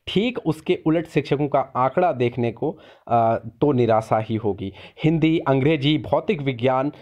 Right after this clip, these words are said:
विज्ञान, रसायन विज्ञान, जीव विज्ञान और गणित जैसे महत्वपूर्ण विषयों तक के लिए शिक्षक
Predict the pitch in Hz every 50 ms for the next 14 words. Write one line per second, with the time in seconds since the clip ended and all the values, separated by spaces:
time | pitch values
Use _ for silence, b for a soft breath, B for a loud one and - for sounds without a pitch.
0 | B B B - 117 135 135 139 - 143 139 143 151 151 139 127 123 123 - -
1 | 147 175 190 190 151 147 135 117 131 135 135 135 127 120 - - 147 190 196 156
2 | 156 139 123 139 139 135 135 143 143 123 - 135 151 190 175 127 165 151 156 -
3 | 160 135 117 127 131 - - 175 170 180 175 143 101 110 107 - - 135 147 151
4 | - 143 131 - - - 127 113 117 117 123 131 B B B B _ - - -
5 | 120 - - 123 110